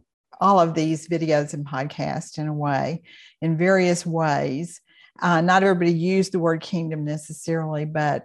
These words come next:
it's really been there. And Elizabeth Woodson, actually, her first point about how we can, uh, reimagine discipleship is to focus on having a kingdom mindset,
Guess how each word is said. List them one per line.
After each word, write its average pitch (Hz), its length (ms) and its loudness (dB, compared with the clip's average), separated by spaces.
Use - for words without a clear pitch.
it's 160 240 -6
really 170 240 0
been 151 300 -2
there. 131 440 -6
And 151 580 0
Elizabeth 180 520 2
Woodson, 190 540 -2
actually, 165 520 -2
her 185 140 -2
first 196 400 0
point 180 580 -2
about 156 420 -2
how 180 360 -2
we 165 300 0
can, 151 640 -4
uh, 165 180 -2
reimagine 170 640 0
discipleship 165 760 -4
is 147 180 -10
to 156 100 -10
focus 170 640 -2
on 156 540 -6
having 170 380 -2
a 151 60 -4
kingdom 165 680 -2
mindset, 151 720 -2